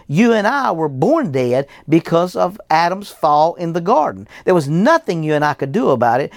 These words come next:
We could do some righteous acts every once in a while, but it didn't make us righteous. So there was nothing we could do about being born in damnation. There's nothing we could be do-,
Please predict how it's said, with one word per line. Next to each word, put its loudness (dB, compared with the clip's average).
We 4
could -4
do 2
some -2
righteous -2
acts -2
every -4
once -6
in -8
a -2
while, 2
but -6
it -8
didn't 0
make -4
us -6
righteous. -4
So 0
there 4
was 0
nothing 0
we -2
could -2
do 0
about 0
being -2
born -2
in 0
damnation. 0
There's -2
nothing 0
we -2
could -4
be 0
do-, -4